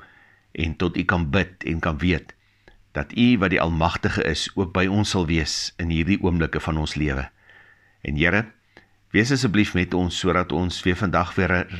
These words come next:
sal onthou dat u seun gesterwe het sodat ons kan lewe. Amen. Ek lees dan vir ons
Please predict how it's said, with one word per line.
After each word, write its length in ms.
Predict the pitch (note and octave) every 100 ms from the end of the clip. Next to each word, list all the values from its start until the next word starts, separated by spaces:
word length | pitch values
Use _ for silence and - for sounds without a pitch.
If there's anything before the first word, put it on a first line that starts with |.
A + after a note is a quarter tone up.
| - -
sal 240 | - G#2
onthou 400 | F#2+ F2+ F#2+ D#2+ - - _ _ _ _ _ _ -
dat 240 | E2 - - _ _ _ _ _ _ _ -
u 120 | A#2
seun 380 | - A2 G2 E2+
gesterwe 640 | G2+ - - F#2+ D#2+ C#2+ A1
het 180 | - - _ _ _
sodat 400 | - - E2 D2 D2+
ons 200 | D#2+ -
kan 160 | E2 C#2+
lewe. 280 | C2+ A#1+ - - _ -
Amen. 400 | D2 C#2 - - _ _ _ _ _ _ _ - - - - -
Ek 80 | A2+
lees 160 | B2 B2+
dan 160 | B2+
vir 140 | -
ons 100 | A#2+